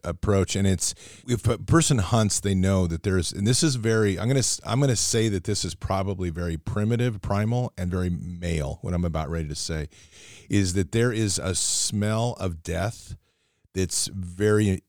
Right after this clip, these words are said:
e-, exhilarating. I don't even know how to place it that way with the animal. Like when you're opening the animal up, right? I mean, there's a certain natural connection that you have with the beast that you're, you're, you're working with. And it's,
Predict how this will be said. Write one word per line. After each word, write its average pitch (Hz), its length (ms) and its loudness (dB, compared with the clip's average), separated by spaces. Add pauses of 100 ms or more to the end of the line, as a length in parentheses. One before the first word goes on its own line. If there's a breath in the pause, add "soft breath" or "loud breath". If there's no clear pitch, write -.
e-, - 160 -18
exhilarating. 87 880 -2
I 95 60 -6
don't 95 80 0
even 92 100 2
know 87 80 0
how 87 100 -2
to 85 80 0
place 90 380 -2
it 76 80 -6
that 73 160 -4
way 78 140 -4
with 82 140 -4
the 95 140 -4
animal. 90 320 0
Like 80 200 -2
when 98 100 2
you're 98 160 -2
opening 107 380 0
the 92 120 -2
animal 92 400 -2
up, - 340 -8 (100)
right? 87 280 -6
I - 40 -10
mean, 90 240 -4 (340 soft breath)
there's 107 160 2
a 104 60 0
certain 92 320 -2
natural 95 400 -2
connection 85 580 -4
that 80 220 -6
you 78 80 -4
have 82 240 -6
with 82 140 -8
the 87 60 -10
beast 80 520 -8 (100)
that 82 300 -8
you're, 78 140 -6
you're, 80 300 -8
you're 80 320 -10
working 87 360 -2
with. 76 200 -2 (480 loud breath)
And 110 140 2
it's, - 260 0